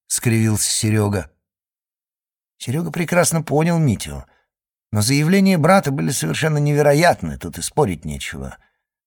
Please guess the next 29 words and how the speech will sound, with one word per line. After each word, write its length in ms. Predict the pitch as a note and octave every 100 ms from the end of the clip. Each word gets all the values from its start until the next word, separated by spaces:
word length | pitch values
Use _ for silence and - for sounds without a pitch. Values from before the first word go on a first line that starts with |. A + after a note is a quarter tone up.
| _ -
У 60 |
Митяя 480 | F3 D#3+ G#3+ G3 F3+
от 100 | E3
радиации 640 | F3 E3 F#3 F3 - D#3+
в 100 | D3
башке 360 | D3+ D3+ - F3
помутилось, 580 | A2 G2+ F2+ F2+ D#2+ -
понятно 500 | G2 G2+ A#2 C#2+ C2
же. 180 | G#1 - _ _ -
Митяй 320 | B2+ G#3 G#3+
и 20 |
сам 260 | E3+ G3 F3+
на 80 | A#2
башку 340 | G2 - F#2
жаловался, 600 | E2 D#2+ D#2 D2 - -
сидел 360 | - F2+ G#2 A2
зеленый. 540 | F2 F2 D#2+ D#2 C#2+ - _ _ _ _
Зачем 360 | F#2+ G2+ - G3
он 100 | G#3
со 120 | -
своим 340 | - F#3+ F3+
бредом 380 | D3+ E3+ E3 D#3
к 80 | A#2+
бригадиру 520 | A#2 C3+ D3 C#3 C#3+
полез, 400 | A2 C3 B2 - - _ -
только 260 | A2+ G#2
опозорился 680 | A2 B2+ A2 A2 G2 F2+ -
перед 220 | G2 F#2+
бригадой. 580 | F#2+ G#2 G2 F2+ E2+ D2+